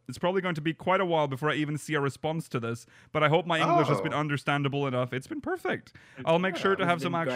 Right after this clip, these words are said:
Speaker 3: great.
Speaker 1: questions for next time. Thank you for all your work. <laughs> Oh my god. Well, I, <clears throat> when I got this Mogmail, I checked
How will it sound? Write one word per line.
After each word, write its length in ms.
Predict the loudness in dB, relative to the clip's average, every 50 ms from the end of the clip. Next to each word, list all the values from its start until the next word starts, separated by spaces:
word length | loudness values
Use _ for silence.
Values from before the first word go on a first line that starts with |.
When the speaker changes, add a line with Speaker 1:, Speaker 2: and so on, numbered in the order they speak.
| 0
Speaker 3:
great. 100 | -2 -2
Speaker 1:
questions 480 | -4 -4 -4 -4 -4 -6 -6 -6 -6 -6
for 140 | -6 -4 -4
next 240 | -4 -4 -6 -8 -6
time. 320 | -6 -4 -2 -2 -4 -6 -6 -6
Thank 240 | -6 -4 -4 -4 -6
you 60 | -8
for 160 | -8 -6 -4 -4
all 160 | -2 -2 -2
your 140 | -4 -4 -4
work. 260 | -2 -2 -2 -2 -2 -4 -2 -4
<laughs> 60 | -4 -2 -2 -6 -4 -2 -4 -4 -4 _ -4 -4 -4 _ _ -4 -4 -4 _ -8 -6 -6 -4 -2 -2 -2 -2
Oh 160 | 0 -2 -2
my 200 | 0 0 0 0
god. 240 | 2 2 0 0 0
Well, 300 | 0 -2 -2 -2 -2 -4 -2
I, 360 | -2 -2 -2 -2 -4 -6 -8 -8 -6 -4
<clears throat> 180 | -4 -4 -4 -4
when 140 | -2 -2 0
I 80 | 0
got 240 | -2 -2 -4 -4 -4
this 160 | -6 -8 -8
Mogmail, 500 | -6 -6 -6 -6 -6 -6 -6 -6 -6 -8 -12 _ _ _ _ _ _ _ _ _ _ _ _ _ _ _ _ _ -20 -14
I 400 | -10 -6 -6 -4 -4 -6 -6 -8 -10
checked 460 | -8 -6 -6 -6 -6 _ _ -20 -20